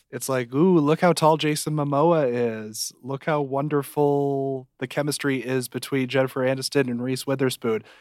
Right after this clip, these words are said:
And kind of towards the end of this presentation, they brought out Sarah Bareilles, who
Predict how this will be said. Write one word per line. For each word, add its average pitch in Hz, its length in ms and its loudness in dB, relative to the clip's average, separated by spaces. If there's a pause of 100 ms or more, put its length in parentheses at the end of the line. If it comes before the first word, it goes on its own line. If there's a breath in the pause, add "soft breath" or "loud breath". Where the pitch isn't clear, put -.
(320 soft breath)
And 160 160 4
kind 190 220 6
of 220 80 2
towards 170 320 -2
the 139 180 -4
end 170 220 -2
of 139 120 -4
this 123 140 -8
presentation, 127 800 -8
they 127 100 -8
brought 131 400 -2
out 127 460 -2
Sarah 139 340 0
Bareilles, 135 720 -2
who 127 440 -2